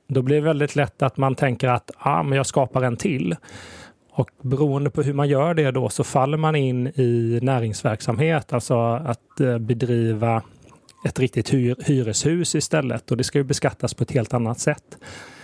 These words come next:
Så då får vi även många kunder som <clears throat> hör av sig till oss när de inser att, "Ah, vi har nog byggt lite fel eller byggt en extra lägenhet i vårt hus som gör att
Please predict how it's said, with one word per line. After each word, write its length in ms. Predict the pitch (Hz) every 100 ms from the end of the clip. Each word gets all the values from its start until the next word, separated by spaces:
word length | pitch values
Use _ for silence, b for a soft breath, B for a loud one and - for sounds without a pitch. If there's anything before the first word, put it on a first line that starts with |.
| B
Så 160 | - 135
då 540 | 123 131 139 143 160
får 220 | - 151
vi 80 | 143
även 200 | 139 123
många 260 | 123 123 117
kunder 340 | - 120 113
som 280 | 104 117 117 - _ -
<clears throat> 320 | 185 - -
hör 200 | - 160
av 120 | 147 131
sig 160 | 156
till 120 | 139 135
oss 240 | 131 -
när 100 | 131
de 160 | 127 135
inser 380 | 127 - 123
att, 220 | 117 113 - - - - _ _ _ -
"Ah, 220 | 131 131 127
vi 200 | 117 117
har 100 | 147
nog 400 | 151 131 127 120 - - B B B B B
byggt 280 | 143 - 160
lite 260 | 147 -
fel 440 | - 143 147 147 135
eller 140 | 135
byggt 260 | 135 - 139
en 80 |
extra 400 | 127 - - 117
lägenhet 580 | 139 160 131 123 123 -
i 40 | 127
vårt 240 | 120 -
hus 360 | 120 117 - -
som 380 | - - 123 123
gör 340 | 123 113 110
att 400 | 110 - - -